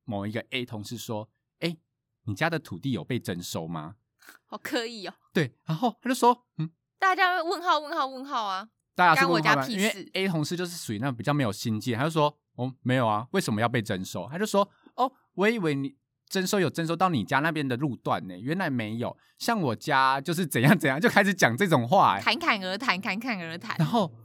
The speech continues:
Speaker 1: 我就突然间把目光往左边飘，跟我另外同事对到眼，然后我们都露出了一个非常尴尬又不失礼貌的微笑。
Speaker 2: 笑容，笑容。<laughs> 欸，我跟你讲，这时候对视真的会想笑欸。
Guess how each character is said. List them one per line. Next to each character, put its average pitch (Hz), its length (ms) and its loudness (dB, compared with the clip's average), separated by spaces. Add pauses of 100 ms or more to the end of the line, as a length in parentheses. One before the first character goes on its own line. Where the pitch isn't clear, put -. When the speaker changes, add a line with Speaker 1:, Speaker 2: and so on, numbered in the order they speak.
(120)
Speaker 1:
我 165 80 2
就 233 140 6
突 - 160 -4
然 190 80 2
间 190 120 2
把 139 140 4
目 180 180 0
光 165 280 2 (320)
往 139 240 0
左 117 180 -2
边 127 200 -8
飘， 135 280 -4
跟 143 140 -4
我 127 80 -2
另 139 80 -2
外 143 100 0
同 120 160 -6
事 123 100 -6
对 131 220 0
到 113 180 0
眼， 92 180 -6
然 110 40 -6
后 139 60 0
我 160 40 2
们 147 60 0
都 139 100 0
露 151 200 2
出 - 160 -8
了 117 100 -2
一 110 40 -4
个 110 180 -6
非 - 140 -8
常 120 200 -4
尴 123 140 -2
尬 127 80 -2
又 123 80 -2
不 127 80 -6
失 - 160 -8
礼 - 40 4
貌 226 140 4
的 185 80 -4
微 170 120 -6
笑。 - 140 -4
Speaker 2:
笑 170 60 8
容， 214 100 6
笑 415 80 -2
容。 - 60 -8
<laughs> - 60 -8 (240)
欸， 571 40 4
我 554 100 -4
跟 453 100 4
你 466 100 6
讲， 381 160 4
这 508 120 -4
时 370 60 2
候 320 100 8
对 339 200 2
视 339 120 -4
真 311 100 2
的 254 80 4
会 370 60 -2
想 185 160 -2
笑 247 320 0
欸。 233 180 0